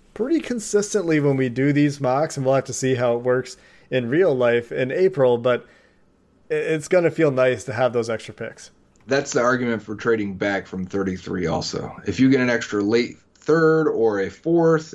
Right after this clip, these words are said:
Speaker 2: and now you're also trading Dalton, and you're ending up with a, a, you know, a handful of picks in that range, 'cause there was a handful of players we liked there. Say we come away with Uche and Bartch and Harrison, well, geez, I mean, let's do that.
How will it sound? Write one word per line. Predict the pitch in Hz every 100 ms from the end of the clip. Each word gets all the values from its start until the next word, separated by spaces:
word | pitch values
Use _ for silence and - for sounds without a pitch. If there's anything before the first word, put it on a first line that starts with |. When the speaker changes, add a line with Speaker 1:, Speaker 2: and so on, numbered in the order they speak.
| -
Speaker 2:
and | 113
now | 117
you're | 120 110 117
also | 107 127 139
trading | - 135 131 123
Dalton, | 120 120 117
and | 110
you're | 120
ending | 123 120 113
up | 113
with | 113 104
a, | 98 -
a, | 85 92 80 - _ -
you | 123
know, | 107
a | 90
handful | 85 117 127 123 131
of | 110
picks | - 123 120 -
in |
that | 120 117 104
range, | 113 131 143
'cause | 120
there | 123
was | 143
a |
handful | 107 123 110 117
of | 104
players | 113 101 90
we | 101
liked | 131
there. | 117 117
Say | -
we | 170
come | 156 139 127
away | 117 156
with | 143 98 - - - _
Uche | 151 131 - 117 117 117 - _
and | 110 110 107 90
Bartch | 110 117 113 117
and | 98
Harrison, | 127 160 147 104 101 110
well, | 113 95
geez, | 92 147 156 - - -
I | 104
mean, | 107 104 101 -
let's | 107 113
do | - 160
that. | - -